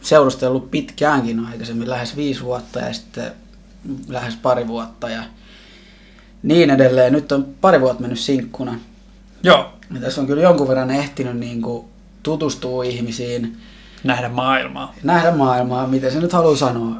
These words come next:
Speaker 1: Ja <clears throat> mä en oo siis sellainen, mä en oo sellainen henkilö, joka etsii yhden illan juttuja, niin kuin sä tiedät.
Speaker 2: Tiedän.
Speaker 1: Et mulla on niinku tosi tärkeää, että se sisältö ja tunneside, ennen kuin mä edes pystyisin mihinkään fyysiseen, et ei pysty niinku menemään sillä lailla seksi edellä.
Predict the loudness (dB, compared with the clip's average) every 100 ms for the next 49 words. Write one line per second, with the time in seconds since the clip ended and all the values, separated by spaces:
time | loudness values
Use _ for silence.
0 | -8 -10 -10 -18 -20 0 2 4 0 -4
1 | -10 -20 -4 6 8 8 6 4 2 4
2 | 4 4 2 -4 -8 -20 -20 -20 -20 -20
3 | -20 -6 2 4 6 6 6 6 4 2
4 | 2 2 2 0 0 -4 -2 0 0 0
5 | -2 -4 -6 -4 -6 -4 2 2 2 -4
6 | -20 -20 -8 -4 -2 -2 2 0 0 -6
7 | -16 4 6 8 6 0 -6 -2 2 4
8 | 6 6 4 2 -2 0 0 0 -2 -6
9 | -6 -4 2 4 4 0 -4 -4 2 2
10 | 2 0 -4 -4 -2 0 0 0 -2 -6
11 | -6 -4 -6 -4 -4 -4 -6 -8 -12 -12
12 | -10 -10 -10 -10 -12 -18 -20 -20 -20 -18
13 | -14 -2 0 2 -2 -4 -4 -4 -4 -2
14 | 0 0 -2 -6 -8 -8 -8 -4 -4 -4
15 | -6 -6 -8 -10